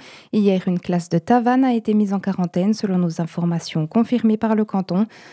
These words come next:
Le porte-parole de la direction de la santé publique ne s'en étonne pas, mais selon lui, tout est mis en place pour ne pas paralyser l'enseignement.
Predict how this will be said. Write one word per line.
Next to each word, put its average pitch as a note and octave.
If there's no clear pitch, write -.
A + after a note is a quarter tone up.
Le F3+
porte-parole F3
de E3
la D#3
direction E3+
de F3+
la E3+
santé G3+
publique G#3
ne G#3+
s'en F#3+
étonne G3
pas, A#3+
mais C4+
selon G#3+
lui, F#3
tout A#3
est F3
mis E3+
en D#3
place F#3
pour E3+
ne D#3+
pas A#3+
paralyser F#3+
l'enseignement. G#3+